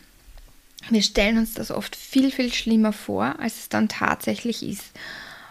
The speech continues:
Und da dürfen wir wirklich hineingehen. Wir dürfen über diese Komfortzone hineingehen. Und wir spüren da zwar eine Grenze, aber das ist eine Grenze,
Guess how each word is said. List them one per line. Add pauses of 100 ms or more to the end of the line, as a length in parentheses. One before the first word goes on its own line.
(160)
Und (100)
da
dürfen
wir
wirklich
hineingehen.
Wir
dürfen
über
diese
Komfortzone (160)
hineingehen. (800)
Und
wir
spüren
da
zwar
eine
Grenze,
aber
das
ist
eine
Grenze,